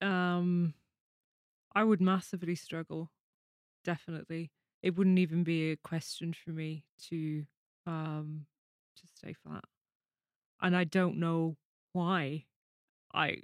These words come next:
I, like, I haven't, I haven't properly thought about it or thought, like, "What is my attachment and what, you know, what does this say about me?" or, or anything else. But my overwhelming kind of gut feeling is that,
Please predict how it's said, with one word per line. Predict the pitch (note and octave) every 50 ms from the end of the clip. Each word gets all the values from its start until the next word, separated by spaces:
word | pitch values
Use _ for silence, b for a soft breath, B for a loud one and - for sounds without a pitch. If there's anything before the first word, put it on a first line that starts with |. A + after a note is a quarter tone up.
| _ -
I, | - - -
like, | - D#3+ D#3+ D#3 -
I | D#3 E3
haven't, | C#3+ E3 D#3 D3+ E3+ E3+ E3 E3 D#3+ - -
I | D3+ F3
haven't | E3 D3+ E3+ D#3 E3 E3+ E3 - -
properly | - - F3 D#3+ - F3 D#3+ D#3 D3 D#3
thought | - - F#3+ E3 D#3 D#3
about | E3 D#3 E3 D#3 D3+ D#3 D3+
it | E3 D#3 D3
or | D#3
thought, | D3 - E3 D#3+ D3+ -
like, | - D#3 D3+ D#3+ -
"What | E3 E3 F3
is | A3 A3+ - -
my | G#3 G#3 G3+ G#3 G#3 G3+ b b b b b b b b - -
attachment | F#3+ - - G3+ G3 - - - - G3 E3 E3 E3+ D#3+ - -
and | G3 F3 F3 E3+
what, | E3+ F3 F3 F3+ E3 -
you | F3 F#3
know, | F3 D#3+ E3 E3
what | E3+ F#3 F#3+
does | - G3+ F#3
this | - G#3+ F#3+
say | - - A#3+ B3 A#3
about | F#3 D#3 D#3 E3 D#3 -
me?" | D#3+ D#3+ D#3+ D#3 D#3
or, | D#3+ D#3+ D#3+ D#3
or | - E3 E3+ D#3+
anything | D#3+ D3+ E3 D#3+ E3+ D#3
else. | D#3+ D#3+ D#3 -
But | - D#3
my | D#3+ E3+ E3 D3+
overwhelming | E3+ F3 D#3 E3+ F3 E3+ E3+ E3 E3 D#3+ D#3+
kind | D#3+ E3 E3+ D#3
of | D3+ D3
gut | E3 D#3 D3+ -
feeling | - - E3 D#3+ E3 F3 G3 G#3 G3+
is | F3 D3+ -
that, | - E3+ D#3+ D#3 C#3 - -